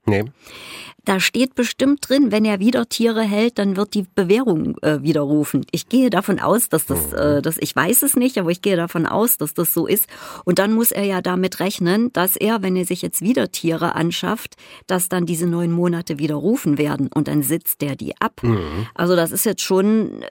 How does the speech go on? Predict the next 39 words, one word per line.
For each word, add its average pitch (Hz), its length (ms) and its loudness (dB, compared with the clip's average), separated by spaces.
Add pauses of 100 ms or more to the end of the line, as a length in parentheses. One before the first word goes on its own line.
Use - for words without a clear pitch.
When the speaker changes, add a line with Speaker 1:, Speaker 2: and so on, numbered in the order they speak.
(460)
Speaker 2:
ich 185 140 0
sage 185 220 0
jetzt 226 120 0
mal, 214 160 2
schon 214 240 0
eine - 80 0
andere 180 340 -2
Hausnummer, 226 560 2
auch 190 160 -2
wenn 190 160 0
viele 202 280 0
wieder 190 260 -2
sagen 190 380 0
werden, 190 320 2 (380)
"Ah, 170 200 2
Bewährung 185 580 2
für 185 120 -4
das 180 200 0
Leid, 175 320 -2
das 185 160 -4
den 175 180 0
Tieren 190 380 -2
angetan 190 800 -2
worden 185 300 0
ist." - 220 -4 (420)
Also 175 200 2
das 175 220 0
ist 254 160 0
jetzt 240 220 0
schon, 233 520 2 (260)
äh, - 340 -4
sozusagen 208 840 0 (120)
ein 185 180 0
Wink 214 240 0
mit 208 160 -2
dem 196 80 -4
Zaunpfahl. 226 960 -2
Ähm, 196 520 -2 (500)
nochmal 226 640 0